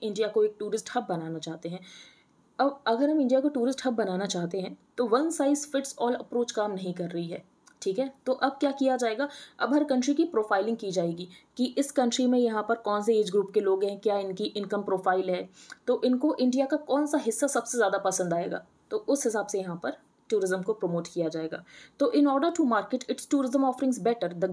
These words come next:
government will project different aspects of India to different countries। For example, India will pitch itself as a destination for culture फ्रांस के लिए, while adventure tourism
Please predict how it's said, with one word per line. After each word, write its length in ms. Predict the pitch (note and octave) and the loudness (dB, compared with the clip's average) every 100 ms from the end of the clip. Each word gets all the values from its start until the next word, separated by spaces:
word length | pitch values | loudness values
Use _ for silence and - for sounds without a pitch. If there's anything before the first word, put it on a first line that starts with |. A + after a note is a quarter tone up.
| G#3 | 2
government 400 | A#3+ A#3+ C#4+ A3+ | 2 2 0 2
will 100 | A3+ - | 0 0
project 420 | B3+ A#3+ F#3+ F3+ G#3 | 0 0 -6 0 0
different 340 | A#3+ C#4 C4 | 2 2 2
aspects 360 | G#3+ A3+ G#3+ G#3+ | 0 -2 -2 -2
of 120 | G#3 | -2
India 180 | F#3 F#3+ | 0 0
to 180 | F#3+ G3 | 0 -4
different 260 | F3 F#3+ G3+ | -4 -6 -2
countries। 380 | A#3+ A#3 G3 - | -2 -2 -6 -2
For 140 | C#4 A#3 | -2 0
example, 420 | G3+ F3+ F#3+ - | -4 -4 -6 -2
India 340 | A#3+ A#3 C#4 C4 | 0 2 2 2
will 140 | B3+ | 0
pitch 220 | C#4 - - | -2 -2 -4
itself 380 | C4 - C#4+ | 0 0 0
as 100 | B3+ | 2
a 120 | A#3 G3+ | 2 0
destination 520 | A3+ D4 B3+ B3 A#3 | 0 0 0 0 -2
for 140 | A3+ - | -2 0
culture 220 | F#3 F3+ D4+ - - - _ - | -2 0 -4 -6 -18 -20 _ 0
फ्रांस 260 | C#4 G3+ | 2 2
के 120 | F3+ E3 | -2 -4
लिए, 220 | E3 F3 - _ _ | -4 -6 -14 _ _
while 220 | G3 A3+ B3+ B3+ | 2 2 4 0
adventure 380 | A#3+ B3+ B3+ D4+ | 4 4 4 2
tourism 340 | D4 C4+ D4+ | 2 2 0